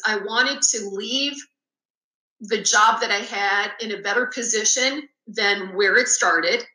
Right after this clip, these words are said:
right? So I always had, I wanted to have a positive impact, and I always wanted to learn from that experience. And as long as I did those two things,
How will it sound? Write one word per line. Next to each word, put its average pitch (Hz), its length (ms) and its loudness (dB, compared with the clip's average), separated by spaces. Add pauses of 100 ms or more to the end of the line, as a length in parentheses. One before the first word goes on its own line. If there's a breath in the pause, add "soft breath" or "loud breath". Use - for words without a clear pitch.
(180)
right? 202 140 2
So 185 140 4
I 196 100 6
always 208 260 2
had, 202 240 0
I 202 140 0
wanted 208 220 2
to 202 80 -2
have 202 140 2
a 185 80 0
positive 202 540 0
impact, 196 560 0 (520 loud breath)
and 226 100 4
I 208 120 2
always 233 360 2
wanted 220 300 0
to 185 100 -4
learn 185 480 -2 (380)
from 208 220 0
that 180 160 4
experience. 190 760 0
And 202 100 -2
as 202 140 -4
long 262 240 4
as 254 100 4
I 196 160 2
did 208 220 -4
those 202 340 2
two 277 160 -2
things, 247 580 -2